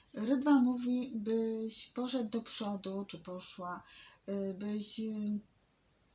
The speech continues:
w sprawach finansowych czy zawodowych, y, s-, byś się skupi-, byś się skupił, czy skupiła.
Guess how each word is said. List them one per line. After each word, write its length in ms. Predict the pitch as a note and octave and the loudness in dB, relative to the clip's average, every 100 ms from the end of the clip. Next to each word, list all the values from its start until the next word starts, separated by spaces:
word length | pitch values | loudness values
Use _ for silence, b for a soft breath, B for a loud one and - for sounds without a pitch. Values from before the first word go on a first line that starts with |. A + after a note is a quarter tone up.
| _ _ _ _ _ _ _ _ _ _ | _ _ _ _ _ _ _ _ _ _
w 240 | G#3 G3+ G3 | -8 -6 -8
sprawach 560 | - G#3 G#3 G#3 G3+ | -8 -6 -2 -4 -6
finansowych 1160 | - G3 G3 G3 G#3 G#3 G3+ G#3 - G#3+ G#3 G3+ | -6 -2 -2 -2 -4 -4 -8 -10 -10 -8 -6 -6
czy 140 | - | -6
zawodowych, 880 | F#3 G3+ G3 F#3+ F3+ F3+ E3+ F3+ G3 _ b b b b _ - | -4 -4 -4 -6 -6 -8 -6 -6 -8 _ b b b b _ -8
y, 160 | G3+ G3 | -4 -4
s-, 380 | G3 - G3+ | -6 -10 -8
byś 200 | G3 G3+ | -4 -6
się 160 | - G3+ | -4 -6
skupi-, 680 | G3 - G#3+ G3+ - - - G#3 G3+ - - G#3+ | -6 -10 -8 -8 -10 -20 -20 -14 -14 -14 -18 -8
byś 220 | A3+ B3 | -6 -4
się 180 | - A3+ | -4 -6
skupił, 520 | - C4 A#3+ G3+ F#3+ | -4 -6 -4 -4 -6
czy 140 | - | -10
skupiła. 720 | E3 - E3+ G#3 G3 F#3 F#3+ | -16 -18 -8 -4 -4 -4 -6